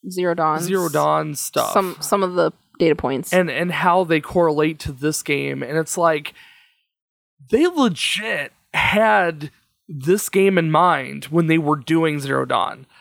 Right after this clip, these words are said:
Speaker 2: Or it just was very convenient that the two, like, they found these things and are like, "Well, let's, let's explore this, like, the Zenith thing a little more." And it's just, it's really cool to see how they incorporated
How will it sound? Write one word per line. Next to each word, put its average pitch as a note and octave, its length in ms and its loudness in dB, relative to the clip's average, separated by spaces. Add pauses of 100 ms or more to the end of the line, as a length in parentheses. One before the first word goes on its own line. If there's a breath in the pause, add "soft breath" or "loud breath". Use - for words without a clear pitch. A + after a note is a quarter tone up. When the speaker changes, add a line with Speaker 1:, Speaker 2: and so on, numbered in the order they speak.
(340 loud breath)
Speaker 2:
Or G#3+ 420 4 (260)
it F#3+ 140 2
just E3+ 320 0
was D3 140 0
very F3+ 280 2
convenient D#3+ 720 0
that C#3 160 -12
the D#3 120 0
two, E3+ 480 -2
like, D#3 340 -2
they E3+ 100 2
found E3+ 420 0
these D#3+ 180 -4
things E3 260 -4
and D#3+ 100 -2
are - 20 0
like, F3 220 0
"Well, F4+ 160 0
let's, F4 280 0 (420 loud breath)
let's - 180 2
explore A#3 560 0
this, D3 720 -2
like, E3+ 220 0
the E3+ 100 2
Zenith E3 440 0
thing D3+ 320 -4
a C#3+ 60 -2
little C#3 220 -2
more." B2 420 -8 (300 loud breath)
And A3 100 2
it's A#3+ 160 -2
just, B3 220 -2
it's G#3 320 -2
really A3 400 0
cool G3 380 0
to D3 100 -10
see F3+ 320 -2
how D#3 160 2
they D#3 340 0
incorporated D3 880 -2